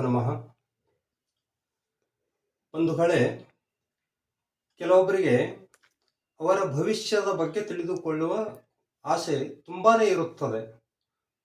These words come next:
ಮತ್ತು ತಮಗಾಗಿ ಒಳ್ಳೆಯ ಭವಿಷ್ಯ ಇರಬೇಕೆಂದು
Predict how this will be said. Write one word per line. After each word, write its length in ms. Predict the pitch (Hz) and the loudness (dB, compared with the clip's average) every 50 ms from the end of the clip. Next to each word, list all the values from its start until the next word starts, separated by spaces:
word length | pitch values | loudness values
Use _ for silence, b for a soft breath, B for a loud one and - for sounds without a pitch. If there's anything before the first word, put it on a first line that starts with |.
| - | -10
ಮತ್ತು 300 | 147 156 151 151 - 208 214 220 220 - - _ _ _ _ _ _ _ _ _ _ _ _ _ _ _ _ _ - | -8 -8 -8 -4 -4 -4 -4 -4 -6 -8 -20 _ _ _ _ _ _ _ _ _ _ _ _ _ _ _ _ _ -4
ತಮಗಾಗಿ 520 | 165 165 190 190 196 196 196 190 202 214 | 0 2 2 4 6 6 4 4 4 2
ಒಳ್ಳೆಯ 400 | 175 165 165 165 185 190 196 202 208 | 4 4 4 4 4 4 4 4 2
ಭವಿಷ್ಯ 500 | 175 165 170 175 185 180 - - 185 175 | 2 2 0 0 0 -2 -2 -2 -2 0
ಇರಬೇಕೆಂದು 760 | 170 170 160 165 170 170 165 - 165 160 175 - - - 147 | 0 -2 -2 -2 -2 -4 -4 -4 -4 -2 -2 0 2 2 2